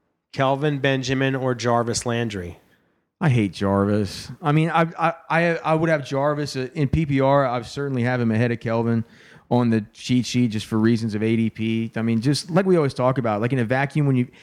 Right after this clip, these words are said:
Speaker 2: it's, it's stupid. You know, it's stupid. To do, this exercise is kind of ridiculous because, as we know, the cheat sheet's not who we would
Speaker 1: Well, this is just for, I just wanna know, I kinda wanna know in general, like, start 'em, sit 'em.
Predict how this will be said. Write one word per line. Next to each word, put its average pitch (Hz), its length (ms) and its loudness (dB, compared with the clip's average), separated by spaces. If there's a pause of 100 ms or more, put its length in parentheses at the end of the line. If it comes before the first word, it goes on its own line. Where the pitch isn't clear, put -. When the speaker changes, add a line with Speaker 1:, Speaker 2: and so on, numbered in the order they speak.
(180)
Speaker 2:
it's, - 300 -2
it's - 220 -4 (120)
stupid. 156 520 0
You 185 80 -6
know, 185 100 -8
it's 196 140 -2
stupid. 202 380 0
To 143 80 -2
do, 139 180 -10
this 202 240 0
exercise 190 460 -4
is 151 80 -6
kind 170 200 -2
of 131 180 -8
ridiculous 131 540 0
because, 135 320 -2 (340)
as 175 200 2
we 165 100 2
know, 160 160 4
the 143 120 2
cheat 170 240 0
sheet's 139 200 -2
not 143 220 0
who 151 180 4
we 139 140 4
would 127 200 2
Speaker 1:
Well, 294 240 4
this 262 180 -2
is 294 120 0
just 233 300 -2
for, 233 240 2
I 196 160 2
just 240 200 -4
wanna 233 160 -2
know, 190 220 -4
I 196 180 0
kinda 208 280 -2
wanna 190 200 -2
know 180 240 0
in 170 120 -2
general, 175 240 -2
like, 135 140 0
start 160 280 2
'em, 139 100 -2
sit 180 220 0
'em. 95 200 -8